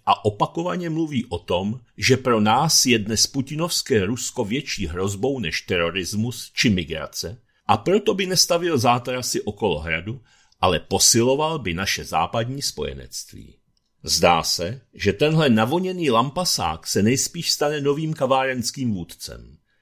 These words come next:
Jistý Kolář, ten emeritní diplomat, kdysi dokonce kandidát na prezidenta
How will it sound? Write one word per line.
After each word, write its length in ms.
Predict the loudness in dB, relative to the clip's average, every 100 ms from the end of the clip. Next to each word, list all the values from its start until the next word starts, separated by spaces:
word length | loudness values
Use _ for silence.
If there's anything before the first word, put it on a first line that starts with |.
| _ _ _ 2
Jistý 380 | 4 6 6 4
Kolář, 640 | 4 4 4 -2 -12 -18 _ _ _ _
ten 180 | 4 6
emeritní 540 | 4 4 4 0 -2 0
diplomat, 680 | 0 2 0 0 -6 -12 _
kdysi 360 | -4 2 4 6
dokonce 480 | 4 2 -2 -2 -4
kandidát 580 | -2 -2 0 2 2 0
na 100 | -6
prezidenta 760 | -6 -6 -4 -4 -4 -6 -12